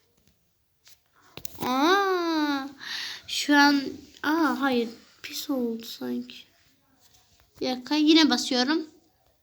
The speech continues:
Zaten hemen başlıyorsun, çıkıyor.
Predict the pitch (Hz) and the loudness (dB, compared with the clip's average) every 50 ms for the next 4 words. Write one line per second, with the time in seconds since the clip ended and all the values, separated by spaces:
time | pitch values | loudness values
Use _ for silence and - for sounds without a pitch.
0 | _ _ _ _ _ _ _ _ _ _ _ _ _ _ _ _ _ _ _ _ | _ _ _ _ _ _ _ _ _ _ _ _ _ _ _ _ _ _ _ _
1 | _ _ _ _ _ _ _ _ _ _ _ _ _ _ 226 _ _ _ _ _ | _ _ _ _ _ _ _ _ _ _ _ _ _ _ _ _ _ _ _ _
2 | _ - _ _ _ _ _ _ _ _ _ _ _ _ _ _ _ _ _ _ | _ -20 _ _ _ _ _ _ _ _ _ _ _ _ _ _ _ _ _ _
3 | _ _ _ _ _ - - - - - 269 285 294 311 320 269 254 240 247 277 | _ _ _ _ _ -20 -20 -12 -2 2 2 2 2 2 -2 -2 -2 -2 -2 0
4 | 294 294 294 262 240 247 254 247 - 330 320 311 311 294 254 240 - - - - | 0 0 0 0 -2 -4 -4 -4 -4 -4 -4 -4 -4 -6 -6 -6 -8 -10 -8 -4
5 | 277 262 247 220 214 220 220 220 | -2 -2 0 0 -2 -2 -4 -6